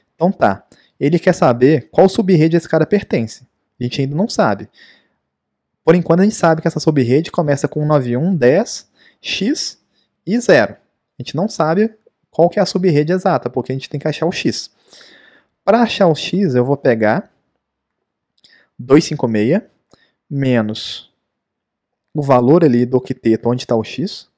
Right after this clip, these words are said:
dois quatro oito, vai dar oito. Então a gente sabe que essa rede pula de oito em oito endereços. Então a minha primeira rede é zero, a minha segunda rede é oito,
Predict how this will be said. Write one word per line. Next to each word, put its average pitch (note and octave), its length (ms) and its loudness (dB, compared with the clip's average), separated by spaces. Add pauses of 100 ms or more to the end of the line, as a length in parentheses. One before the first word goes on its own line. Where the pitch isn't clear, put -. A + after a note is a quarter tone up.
(120)
dois A2+ 220 -4
quatro A#2+ 320 -4
oito, G3 340 0 (1000)
vai D3+ 260 4
dar B2+ 420 0 (800)
oito. - 440 0 (600)
Então B2+ 280 -2
a - 20 2
gente D3+ 140 -2
sabe D3+ 280 -2
que D3+ 120 -6
essa D#3 160 -4
rede C3 400 -2 (760)
pula D3 440 2
de D3+ 240 4
oito C3 220 6
em F#3+ 120 0
oito C#3+ 220 0
endereços. D#3 640 -2
Então B2+ 240 -8
a C#3 60 -6 (120)
minha C#3 140 -4
primeira C#3 280 -2
rede B2 220 0
é B2+ 60 4
zero, C#3 420 0 (260)
a A#2 100 -6
minha B2+ 120 -4
segunda B2 320 -4
rede A#2+ 300 -2
é B2 40 2
oito, C#3 380 0